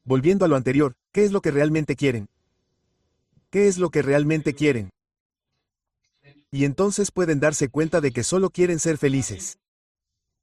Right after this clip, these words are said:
Eso es lo único que quieren, solo quieren ser felices. Solo quieren ser agradables y sentirse adecuados conmigo mismos. Solo quieren ser.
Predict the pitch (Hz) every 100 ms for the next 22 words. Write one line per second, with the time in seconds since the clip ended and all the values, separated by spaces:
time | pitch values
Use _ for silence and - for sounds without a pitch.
0 | _ 160 185 185 165 147 175 185 160 143
1 | 127 143 117 87 - - 196 185 - 180
2 | 165 165 156 143 139 - 95 - _ _
3 | _ _ - 196 202 - 170 160 143 160
4 | 147 123 127 147 165 165 139 127 175 185
5 | 196 139 110 165 180 - 131 135 175 147
6 | 143 110 95 - - _ _ _ _ _
7 | _ - - 190 190 - 175 165 135 135